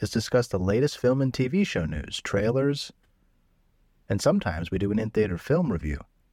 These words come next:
You can find more about Film Bookcast on film dash book dot com by using the search term Film Bookcast. You can also email us at podcast at film dash book dot com with Film Bookcast in the subject line.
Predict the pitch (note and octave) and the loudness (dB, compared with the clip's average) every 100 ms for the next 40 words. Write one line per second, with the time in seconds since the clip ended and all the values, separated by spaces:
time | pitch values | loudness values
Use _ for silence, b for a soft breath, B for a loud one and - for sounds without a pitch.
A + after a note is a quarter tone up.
0 | _ _ _ _ _ - C3 F3 F3 A#3+ | _ _ _ _ _ -4 0 0 0 2
1 | G#3+ C#3+ D3 D3 B2 G#2+ - C3 A2 - | 4 4 2 2 2 0 2 0 2 0
2 | - D#2+ D2+ - F2 F2 - C3+ D#3 B2+ | 0 -6 -6 -4 0 -2 0 0 0 2
3 | B2 C3 A#2+ A#2 - A#2 - F#2 A#1 - | 2 2 0 2 2 2 2 -4 -4 -10
4 | _ _ _ _ - F#2+ G#2 C#3+ F3+ F3 | _ _ _ _ 0 2 4 4 4 0
5 | - B2+ - C3 A#2 A2+ A2 G#2 F#2+ - | 0 -2 0 0 0 0 0 0 -2 -4
6 | - - - - _ _ _ _ A#2 A#2+ | -8 -10 -14 -16 _ _ _ _ -2 2
7 | D#3 G#3+ - F2 G#3 F3 C4 E3+ E2 C#2 | 4 2 2 0 0 4 4 4 0 -6
8 | - - - - F#2+ - B2+ D#3+ F3+ F3+ | -10 -14 -6 -4 -2 0 0 2 0 0
9 | F#3 - D#3 - E3 C3+ D#2+ F2 - _ | -2 0 0 0 0 2 0 -6 -10 _
10 | _ - B2 C#3 - B2+ - B2 A#2 G#2+ | _ 0 2 2 2 2 4 0 2 -2
11 | E2+ G#2+ - _ _ _ _ A2+ G#2+ - | -4 -8 -18 _ _ _ _ 0 0 4
12 | F3+ E3 F#3 G3 F#2 D#2 - - - B2+ | 2 4 0 0 -6 -8 -10 -14 -2 0
13 | C3 - F2+ - - C#2+ A1 | 0 0 -2 -4 -8 -8 -8